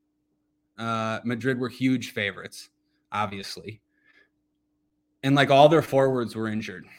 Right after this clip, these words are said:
So there was, like, talk of Luka Jovic getting a start. He was thirty-five hundred. Um, he didn't start, and it was Benzema. But,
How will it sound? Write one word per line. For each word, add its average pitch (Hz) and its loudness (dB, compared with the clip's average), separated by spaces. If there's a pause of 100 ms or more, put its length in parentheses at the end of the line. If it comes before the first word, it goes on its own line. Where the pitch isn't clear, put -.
(100)
So 123 -4
there 127 0
was, 123 -8
like, 120 -4
talk 131 0
of 113 -2
Luka 120 -2
Jovic 110 -6
getting 104 -10
a 98 -16
start. 92 -8 (280)
He 120 -6
was 110 -8
thirty-five 139 0
hundred. 113 -6 (1120)
Um, 113 -2
he 117 -4
didn't 160 4
start, 110 -6 (320)
and 113 -6
it 110 -6
was 135 2
Benzema. 101 -10 (540)
But, 117 0